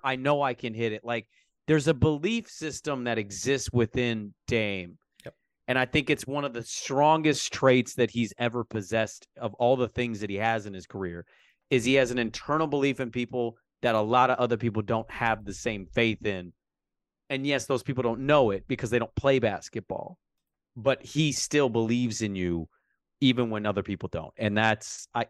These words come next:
Speaker 1: I don't wanna overlook that aspect. It's one of my favorite parts about him is just a, an inherent leadership.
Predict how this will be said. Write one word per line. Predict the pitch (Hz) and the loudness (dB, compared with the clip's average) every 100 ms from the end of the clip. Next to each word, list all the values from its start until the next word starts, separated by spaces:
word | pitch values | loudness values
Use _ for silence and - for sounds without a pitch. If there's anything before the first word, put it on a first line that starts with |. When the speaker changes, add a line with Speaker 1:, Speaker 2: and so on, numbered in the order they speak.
| - | -2
Speaker 1:
I | 117 | 0
don't | 127 127 | 0 0
wanna | 123 120 | -2 -2
overlook | 117 107 107 101 107 - | -2 -4 -2 -2 -2 0
that | 104 95 | 0 0
aspect. | 92 92 - 92 107 | -2 -6 -6 -6 -6
It's | - | 0
one | 143 | 2
of | 123 | 4
my | 101 | 4
favorite | 107 92 | 4 2
parts | - 101 95 | 2 2 2
about | 92 104 98 92 | -4 -4 -4 -4
him | 92 87 | -8 -10
is | 82 | -10
just | - 101 92 - | -6 -6 -4 -2
a, | 98 87 87 - _ _ _ _ _ _ _ - | -2 -2 -8 -16 _ _ _ _ _ _ _ -2
an | 135 | 2
inherent | 131 110 127 139 147 | 2 2 2 2 0
leadership. | 117 110 123 131 131 - 151 | 0 2 4 4 0 2 2